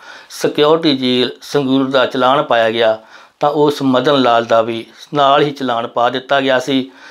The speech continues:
ਸੋ ਇੱਕ ਸਾਲ ਤੋਂ ਜ਼ਿਆਦਾ ਸਮਾਂ ਉਸ ਨੂੰ ਵੀ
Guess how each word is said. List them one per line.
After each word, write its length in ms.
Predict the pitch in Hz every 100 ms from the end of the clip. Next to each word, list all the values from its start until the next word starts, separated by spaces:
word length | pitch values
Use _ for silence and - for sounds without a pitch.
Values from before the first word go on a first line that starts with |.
| -
ਸੋ 540 | - 160 151 139 127 - _ _ _
ਇੱਕ 220 | 175 180 -
ਸਾਲ 300 | - 135 127
ਤੋਂ 160 | 135
ਜ਼ਿਆਦਾ 380 | 127 127 127 151
ਸਮਾਂ 420 | 143 135 127 120 113 _ _
ਉਸ 260 | 147 147 143
ਨੂੰ 200 | 139 123
ਵੀ 320 | 120 113 107